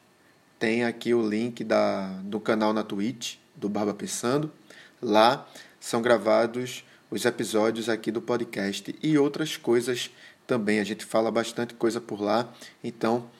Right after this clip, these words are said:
se você quiser acompanhar não só, é, coisas relacionadas à educação física e cultura corporal, dá uma olhada lá que sempre tem algum conteúdo massa pra gente, pra gente falar, pra gente conversar. Beleza?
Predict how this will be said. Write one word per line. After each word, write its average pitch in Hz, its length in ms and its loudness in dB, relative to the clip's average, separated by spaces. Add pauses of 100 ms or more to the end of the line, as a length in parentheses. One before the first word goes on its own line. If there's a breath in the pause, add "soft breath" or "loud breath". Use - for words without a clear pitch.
(140 loud breath)
se - 140 -10
você 113 180 -2
quiser 113 240 0
acompanhar 107 540 -2
não 131 180 -2
só, 135 520 0 (400 loud breath)
é, 104 580 0
coisas 117 320 4
relacionadas 110 580 0
à 113 40 0
educação 107 420 -4
física 107 320 -6
e 104 40 -6
cultura 113 260 -6
corporal, 127 600 0 (340 loud breath)
dá 113 140 4
uma 117 80 4
olhada 120 280 4
lá 110 240 2
que - 120 -12
sempre - 340 -4
tem 110 380 -2 (340 loud breath)
algum 107 360 0
conteúdo 107 460 -2
massa 98 580 -4 (400 loud breath)
pra 107 180 2
gente, 101 920 -2 (1000)
pra 117 180 4
gente 107 220 -2
falar, 107 400 4 (100)
pra - 100 -10
gente - 180 -10
conversar. - 600 -2 (400 soft breath)
Beleza? 127 600 2